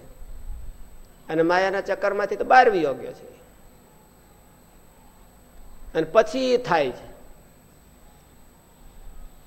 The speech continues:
કે મારે કોઈની જરૂર નથી, મારે કોઈની આધીન રહેવાની જરૂર નથી, હું કંઈ કમ નથી.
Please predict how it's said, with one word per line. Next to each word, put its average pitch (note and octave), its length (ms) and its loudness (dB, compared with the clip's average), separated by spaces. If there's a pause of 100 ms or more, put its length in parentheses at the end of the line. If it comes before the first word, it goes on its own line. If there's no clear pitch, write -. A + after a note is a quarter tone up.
(100)
કે C#3 220 -8 (200)
મારે F3 280 2
કોઈની F3 360 0
જરૂર D#3+ 440 4 (640)
નથી, C#3+ 300 -8 (600)
મારે D#3+ 260 0
કોઈની E3+ 320 0
આધીન E3 380 2
રહેવાની D#3+ 360 2
જરૂર D3 400 -4 (640)
નથી, C3+ 240 -16 (260)
હું E3+ 260 0
કંઈ E3+ 200 2
કમ D#3 440 0 (800)
નથી. C3 440 -6